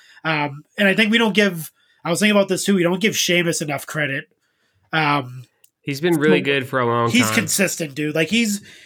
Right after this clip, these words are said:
Speaker 1: he, and, and another person too, like obviously he wasn't on this pay-per-view, but,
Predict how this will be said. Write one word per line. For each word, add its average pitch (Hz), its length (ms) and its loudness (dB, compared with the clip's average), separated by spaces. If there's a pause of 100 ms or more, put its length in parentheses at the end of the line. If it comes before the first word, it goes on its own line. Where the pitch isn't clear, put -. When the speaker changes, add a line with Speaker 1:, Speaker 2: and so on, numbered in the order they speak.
(160)
Speaker 1:
he, 214 260 -2
and, 196 140 0
and 202 180 -2
another 220 300 2
person 185 340 0
too, 170 140 -2
like 156 280 -6
obviously 170 320 -4
he 156 60 -6
wasn't 160 220 -4
on 156 80 -4
this 160 140 -8
pay-per-view, 170 480 -2
but, 143 180 -4